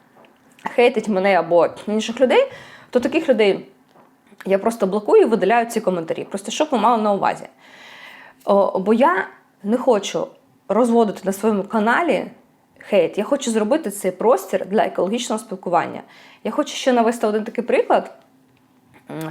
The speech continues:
е, на Ютубі, е, є одна т-, психолог, я не буду її називати, але вона в-, в-, росла в дуже, е, токсичній родині. У неї була дуже токсична мати,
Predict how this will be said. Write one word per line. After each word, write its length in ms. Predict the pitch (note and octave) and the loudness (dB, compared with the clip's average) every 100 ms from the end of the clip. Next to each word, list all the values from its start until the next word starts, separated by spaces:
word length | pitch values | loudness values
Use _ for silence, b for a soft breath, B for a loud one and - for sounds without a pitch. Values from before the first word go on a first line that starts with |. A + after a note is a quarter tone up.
| - | -4
е, 280 | E3+ F#3+ F3 | -2 0 2
на 100 | G3+ | 0
Ютубі, 300 | A#3+ C4 G3 | 0 2 2
е, 420 | D#3+ - E3 - - | 2 2 0 -2 -2
є 200 | G3 D3+ | 0 0
одна 260 | E3+ F3 | 0 -4
т-, 100 | - - - | -6 -12 -14
психолог, 380 | - - A#4+ - | -6 2 2 2
я 60 | G3+ | -2
не 60 | |
буду 180 | G3+ G3+ | 0 0
її 80 | E3+ | 0
називати, 460 | F#3 G#3 D4 C#4+ F#3+ B B B B B | -2 0 0 0 -4 B B B B B
але 260 | G3 C4+ A#3+ | 4 4 4
вона 340 | G#3 B3 E4 - _ _ _ _ _ _ - | 2 0 -2 -10 _ _ _ _ _ _ -12
в-, 40 | F3+ | -8
в-, 680 | - C3+ C3 E3+ E3 E3+ - | -4 -2 -4 -6 -10 -10 -6
росла 380 | F#3+ G#3 - D4+ | -4 0 2 2
в 100 | G#3 | 2
дуже, 200 | B3+ G#3 | 2 2
е, 240 | - F3+ | 2 0
токсичній 520 | F#3+ F#3+ B3+ B3+ A3+ | 0 -6 -6 -4 -2
родині. 360 | A3 G#3+ F#3 D3+ | 0 0 0 -2
У 80 | F#3 | -2
неї 120 | C4+ | 0
була 140 | A3 | 0
дуже 280 | G#3 B3+ A#3 | 0 -2 -2
токсична 420 | F#3+ - - G#3 | -6 -6 -4 -2
мати, 340 | F#3+ A#2+ - | 0 0 -2